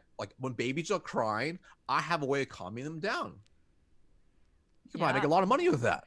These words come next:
Speaker 2: Yeah,
Speaker 1: You know,
Speaker 2: uh,
Speaker 1: like
Speaker 2: yeah, parents will pay. <laughs>
Speaker 1: Oh, parents will pay. Like, "Oh, wow." You know, like, so my point is, is there's always a way. Now, it just depe-, it, the demand may not be as high as you want it to be, right? So then, then it's like, how can you cater your demand? But you,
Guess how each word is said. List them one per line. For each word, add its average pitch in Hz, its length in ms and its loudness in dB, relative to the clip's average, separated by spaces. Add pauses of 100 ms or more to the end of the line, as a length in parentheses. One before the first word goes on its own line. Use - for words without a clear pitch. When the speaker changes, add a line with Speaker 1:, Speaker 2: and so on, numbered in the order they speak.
Speaker 2:
Yeah, 185 240 2
Speaker 1:
You - 100 8
know, 226 100 6
Speaker 2:
uh, 208 180 8
Speaker 1:
like 160 140 2
Speaker 2:
yeah, 185 380 6 (200)
parents 262 340 8
will 247 120 6
pay. 240 500 8
<laughs> 254 120 8 (180)
Speaker 1:
Oh, 466 240 2
parents 214 340 2
will 208 100 4
pay. 247 580 4
Like, 104 200 -2
"Oh, 254 220 -8
wow." 147 760 -4
You 131 120 -10
know, 165 180 -2
like, 127 180 -4 (200)
so 170 440 2 (100)
my 160 160 0
point 202 280 -4
is, 156 240 -4
is 139 180 -6
there's 131 220 -8
always 170 480 4
a 127 60 2
way. 110 380 -2 (100)
Now, 135 240 0 (160)
it 156 80 -2
just 196 160 -6
depe-, 175 240 -8
it, 156 200 -10
the 139 100 -6
demand 135 580 -4
may 127 120 -2
not 131 220 -2
be 127 80 -4
as 101 100 -8
high 110 180 -6
as 98 100 -8
you 90 100 -10
want 233 260 -8
it - 80 -20
to 110 80 -12
be, 123 340 -10
right? 143 260 -6
So 120 120 -16
then, 131 200 -6
then 135 80 -4
it's 135 80 -6
like, 120 100 -10
how 120 160 -6
can 120 160 -16
you 104 180 -14
cater 104 220 -10
your 95 80 -12
demand? 113 280 -10
But 98 100 -12 (640)
you, 127 120 -12